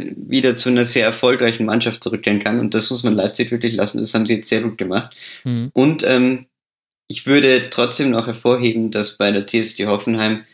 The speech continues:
Speaker 1: diese Defensive natürlich, äh, schon sehr arg gebeutelt war. Also da ist es einfach auch schwierig, gegen eine, äh, immer noch zu den besten, ähm, Offensiven der, der Liga zählende Leipziger,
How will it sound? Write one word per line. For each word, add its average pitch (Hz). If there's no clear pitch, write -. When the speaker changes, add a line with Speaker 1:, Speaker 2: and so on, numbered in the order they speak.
Speaker 1:
diese 143
Defensive 127
natürlich, 113
äh, 117
schon 113
sehr 117
arg 101
gebeutelt 101
war. 78
Also 101
da 95
ist 123
es 120
einfach 113
auch 104
schwierig, 127
gegen 113
eine, 101
äh, 104
immer 127
noch 117
zu -
den 110
besten, 110
ähm, 107
Offensiven 117
der, 104
der 104
Liga 113
zählende 104
Leipziger, 104